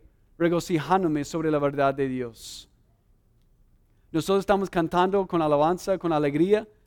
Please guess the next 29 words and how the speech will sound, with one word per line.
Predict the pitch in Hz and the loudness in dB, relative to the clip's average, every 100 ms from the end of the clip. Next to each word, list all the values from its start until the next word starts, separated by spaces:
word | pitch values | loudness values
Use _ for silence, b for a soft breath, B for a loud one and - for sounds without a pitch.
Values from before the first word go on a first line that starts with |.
| _ | _
simplemente | - 202 196 190 190 196 | -4 0 2 2 2 2
por | 170 | -2
causa, | 160 165 170 - | 2 2 2 0
causa | 165 170 170 | 0 0 2
de | |
la | 160 | 2
música | 151 180 180 190 | 2 0 0 -2
es | 165 | 0
tan | 165 156 | -2 0
buena | 160 185 226 _ - | 0 0 -4 _ -6
o | 175 | -4
por | 175 | 0
causa | 180 190 180 | 4 4 4
de | |
que | 185 180 | 0 2
las | 160 | 2
palabras | - 156 156 180 156 - | 0 2 6 6 4 2
que | 165 | -2
están | 143 156 147 | 0 0 0
en | 147 | 0
las | 139 | -2
pantallas. | - 139 131 117 107 - - _ _ _ _ _ _ _ _ _ | -6 -4 -4 -4 -8 -20 -20 _ _ _ _ _ _ _ _ _
¿Cuál? | 185 143 107 - _ _ _ _ _ _ _ _ _ _ _ _ | 6 6 4 -10 _ _ _ _ _ _ _ _ _ _ _ _
Por | - 165 | 2 4
las | 151 | 4
palabras. | 147 131 147 214 120 - - - _ _ _ _ _ _ _ _ _ _ _ _ _ - | 2 2 2 0 -6 -16 -20 -20 _ _ _ _ _ _ _ _ _ _ _ _ _ 6
Las | 202 190 | 8 8
palabras | 196 190 180 349 302 175 - - - _ _ _ _ _ _ _ _ _ _ _ _ _ _ _ - | 6 10 12 12 12 12 0 -12 -14 _ _ _ _ _ _ _ _ _ _ _ _ _ _ _ 4
nos | 233 220 | 6 6